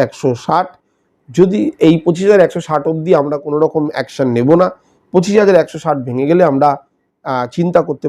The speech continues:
পারি যে একটা সেন্টিমেন্ট পজিটিভ হচ্ছে, সেক্ষেত্রে আমরা কল অপশনের দিকে ভাবতে পারি। আর তারপরে তিনটে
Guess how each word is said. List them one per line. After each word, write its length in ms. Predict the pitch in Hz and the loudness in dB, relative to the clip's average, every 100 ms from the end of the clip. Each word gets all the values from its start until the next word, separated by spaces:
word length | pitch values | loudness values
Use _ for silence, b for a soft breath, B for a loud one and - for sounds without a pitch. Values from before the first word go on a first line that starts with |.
| 135 | -4
পারি 160 | 135 127 | -2 0
যে 100 | 135 127 131 _ _ _ | 0 0 -4 _ _ _
একটা 260 | 147 - 127 123 - | -6 0 -2 -2 -4
সেন্টিমেন্ট 440 | 135 127 143 139 135 | -6 -4 0 0 0
পজিটিভ 360 | 135 120 135 135 - | -2 0 -2 -2 -2
হচ্ছে, 300 | 151 - - 233 - b b - | -2 0 2 2 0 b b -2
সেক্ষেত্রে 380 | 196 220 220 190 | 0 0 2 0
আমরা 160 | 160 160 156 | 0 -2 -2
কল 140 | 165 160 160 | 0 0 0
অপশনের 340 | - 170 160 143 | -4 -4 -4 -6
দিকে 140 | 156 139 | -8 -8
ভাবতে 240 | 123 - 156 | -10 -10 -2
পারি। 160 | 185 226 - _ _ _ - | 0 0 -4 _ _ _ -10
আর 180 | 120 123 _ | -8 -8 _
তারপরে 380 | 156 190 160 147 143 | -6 -6 -6 -8 -8
তিনটে 280 | 190 190 196 | -12 -2 0